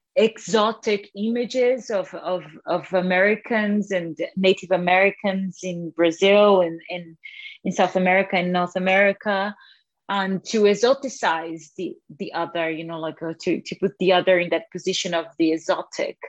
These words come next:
It's, it's was done in, in Australia, in New Zealand. So photography does have that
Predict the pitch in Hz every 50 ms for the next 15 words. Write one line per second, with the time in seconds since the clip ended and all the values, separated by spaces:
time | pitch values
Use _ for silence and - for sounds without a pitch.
0 | - _ - - _ - 180 180 - - - - - 170 113 117 180 180 139 170
1 | 175 - - - - - _ 180 190 190 185 - 196 185 180 180 175 175 170 170
2 | 165 - - - 165 170 165 160 156 - - - - - 220 220 233 240 240 233
3 | 233 233 233 233 233 233 233 214 - _ _ _ _ _ - 180 180 180 175 165
4 | - - 220 214 220 220 220 220 214 - 233 220 214 - - - - - - _
5 | _ - - 220 - 254 254 294 285 - 294 226 190 226 226 254 254 - 277 247
6 | 196 180 170 196 180 175